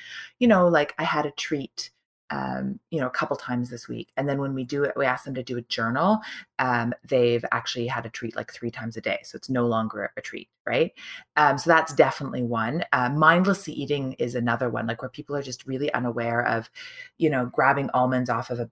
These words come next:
like, they'll have a bowl on the table, and every time they walk past their desk, they're gonna grab a bunch. Or, um, mindlessly eating when they, when people cook is a big thing too.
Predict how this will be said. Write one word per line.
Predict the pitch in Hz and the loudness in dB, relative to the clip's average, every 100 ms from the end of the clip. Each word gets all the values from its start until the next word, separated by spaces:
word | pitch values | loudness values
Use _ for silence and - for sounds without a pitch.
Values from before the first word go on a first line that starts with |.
| _ | _
like, | 131 127 | -4 -4
they'll | 123 | -4
have | 135 | -2
a | 123 | 0
bowl | 123 120 117 | 2 2 2
on | 117 | 0
the | 117 | -2
table, | - 120 113 113 | -2 -2 0 -2
and | 113 | -2
every | 120 | -4
time | 117 120 | -4 -2
they | |
walk | 117 113 - | -2 -2 -4
past | 113 - | -8 -6
their | 117 | -2
desk, | 107 110 | -2 -2
they're | 123 | -8
gonna | 120 113 | -8 -4
grab | 110 113 | -2 0
a | 117 | 0
bunch. | - 104 107 - - | -4 -4 -6 -8 -2
Or, | 139 120 117 113 - - - - | 2 2 2 0 -6 -18 -8 -2
um, | 127 120 117 - - | 0 0 -4 -8 2
mindlessly | 170 180 247 330 311 | 4 6 6 2 0
eating | 156 170 | 2 4
when | 165 135 | 4 0
they, | 117 - - | -4 -6 -6
when | 135 | -6
people | - - - | -6 -10 -8
cook | - - 226 | -2 0 2
is | 233 | 0
a | 220 | 0
big | 220 - | -2 0
thing | 202 196 | 0 0
too. | - 180 262 | 0 -2 -2